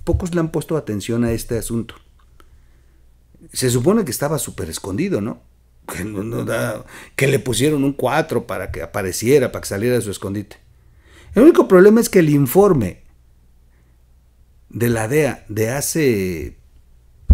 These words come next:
más de un mes, un informe que presentaron y que dijeron, bueno, inclusive en ese informe dijeron que Ne-, el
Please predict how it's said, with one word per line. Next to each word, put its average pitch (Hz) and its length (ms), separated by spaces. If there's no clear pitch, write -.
más 123 300
de 156 80
un 147 120
mes, 131 520
un 190 100
informe 196 340
que 123 100
presentaron 117 480
y 110 40
que 101 100
dijeron, 113 440
bueno, 135 180
inclusive 120 380
en 160 100
ese 135 160
informe 143 480
dijeron 117 640
que 87 920
Ne-, 104 240
el 95 880